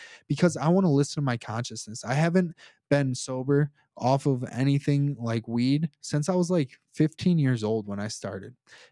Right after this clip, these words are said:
And I used to be a huge stoner. I've kind of pushed it back, and then it was just, like, you know, here and there on the weekends. And now it's like, no, let's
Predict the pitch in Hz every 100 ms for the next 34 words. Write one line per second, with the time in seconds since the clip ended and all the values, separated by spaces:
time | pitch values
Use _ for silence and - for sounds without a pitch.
0 | - 101 110 139 147 143 127 - 131 123
1 | - 123 104 95 - _ _ - 110 113
2 | 113 - 123 120 120 143 135 127 120 139
3 | 165 139 123 123 123 120 127 - 120 117
4 | 117 117 120 135 131 123 127 120 117 147
5 | 151 165 156 135 139 160 160 - 135 120
6 | - - - 147 143 110 107 110 147 -